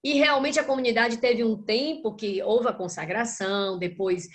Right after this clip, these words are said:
houve um momento pra discernir e tal. Então, quando voltou, voltou com todo o gás mesmo, né? Com todo mundo muito ansioso e querendo ouvir essas formações e querendo,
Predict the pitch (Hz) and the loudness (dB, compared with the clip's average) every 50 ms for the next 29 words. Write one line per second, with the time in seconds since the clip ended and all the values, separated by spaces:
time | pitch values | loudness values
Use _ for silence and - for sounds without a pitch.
0 | - - - - - - 196 220 214 208 233 226 214 208 208 208 208 208 - 202 | -20 -20 -20 -20 -4 2 2 2 4 4 4 2 4 4 2 0 0 -2 -2 -2
1 | 185 175 175 196 - - - 233 233 202 202 202 202 202 208 208 208 202 202 - | -2 -2 -4 -8 -6 2 4 4 4 4 2 0 0 0 2 2 2 0 -2 0
2 | - 202 190 190 196 - - - - - _ _ 269 277 277 277 320 392 403 349 | 0 0 2 2 0 -2 -4 -12 -20 -20 _ _ 2 4 4 4 4 4 4 4
3 | 330 214 196 233 208 196 - - - 240 277 294 285 254 226 190 165 156 - - | 0 2 2 2 2 2 0 2 4 8 8 10 10 8 8 6 2 -2 -10 -18
4 | _ _ _ _ - 165 202 294 311 330 285 - - 262 247 262 311 302 - 294 | _ _ _ _ -8 4 4 6 6 6 0 0 4 6 8 8 6 4 0 -4
5 | 339 359 359 - - 220 214 220 240 214 277 349 349 - 233 180 165 170 185 240 | -4 -4 -4 -2 0 2 4 2 2 0 -4 -6 -6 -4 -4 -2 0 0 -2 -2
6 | - 370 415 370 302 214 196 180 175 185 190 190 202 226 214 208 208 247 254 269 | -6 -6 -4 2 4 4 4 2 0 -4 -2 0 0 -2 -2 -4 0 2 2 4
7 | 240 262 226 226 240 254 233 233 226 220 220 240 262 269 285 302 285 285 - - | 4 4 2 2 2 2 0 0 0 2 0 0 -2 -2 -2 -2 -2 -2 -4 -2
8 | 247 220 202 208 220 240 233 233 254 - 262 254 220 220 226 220 208 214 202 175 | 2 4 6 8 8 6 6 4 0 0 0 2 2 2 2 2 2 0 -2 0
9 | 202 208 202 202 208 202 202 - 196 190 196 202 190 185 180 - - 226 240 240 | -2 -2 -2 -2 -6 -8 -8 -4 -4 -4 -2 -2 -4 -4 -6 -4 -2 0 0 0
10 | 226 233 - 240 214 196 196 208 226 233 240 277 | -2 -2 0 0 2 2 2 0 0 -2 -2 -6